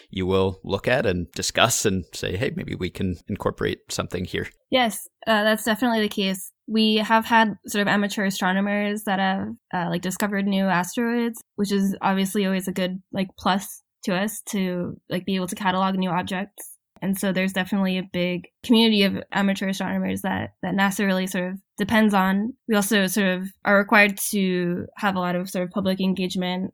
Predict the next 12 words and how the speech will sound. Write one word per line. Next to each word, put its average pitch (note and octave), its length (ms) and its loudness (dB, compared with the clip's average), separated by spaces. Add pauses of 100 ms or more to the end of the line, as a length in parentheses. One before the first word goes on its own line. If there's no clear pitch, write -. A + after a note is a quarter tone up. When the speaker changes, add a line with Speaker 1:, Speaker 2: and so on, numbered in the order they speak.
(160)
Speaker 2:
And F#3+ 240 2
the G3 60 4
more G3 260 6
that G3 160 2
we G3 140 2
can G#3 120 4
involve F#3 540 2
people F#3+ 420 -2
with F3+ 240 0 (300)
sort G3+ 140 2
of F3 40 -2
nasa's, F#3 760 0